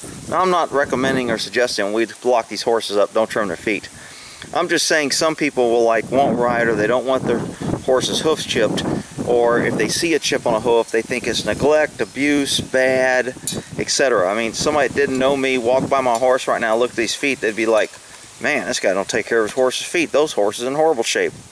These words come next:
Well, they're not in the best shape, but five minutes with a file on each one, and they'd look pretty good. Um, and I might, I might or may not do that. I think I'm just gonna hose him off 'cause he's a little sweaty.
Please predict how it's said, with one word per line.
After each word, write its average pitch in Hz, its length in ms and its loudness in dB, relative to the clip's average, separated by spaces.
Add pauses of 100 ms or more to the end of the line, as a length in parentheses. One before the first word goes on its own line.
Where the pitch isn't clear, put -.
Well, 160 320 2 (840)
they're - 120 0
not 208 100 2
in 127 60 0
the 127 60 -2
best 147 280 2
shape, 107 360 0
but 123 120 2
five - 840 -4
minutes 165 240 -2
with 139 120 0
a 123 40 -4
file 151 380 2
on 127 160 2
each 135 180 -6
one, 135 360 2 (640)
and 123 140 0
they'd 131 120 2
look 127 160 2
pretty 113 220 0
good. 131 260 4 (1080)
Um, 110 460 0
and 131 120 0
I 139 80 0
might, 131 300 0
I 123 80 0
might 127 360 0
or 110 60 2
may 113 200 -2
not 113 280 -2
do 107 160 2
that. 95 300 2
I 113 80 -4
think - 160 -4
I'm 107 140 -2
just 104 160 -4
gonna 95 120 0
hose 107 220 2
him 98 140 -2
off 98 240 2
'cause 87 120 -8
he's 92 120 -8
a 95 40 0
little 90 180 0
sweaty. 92 400 0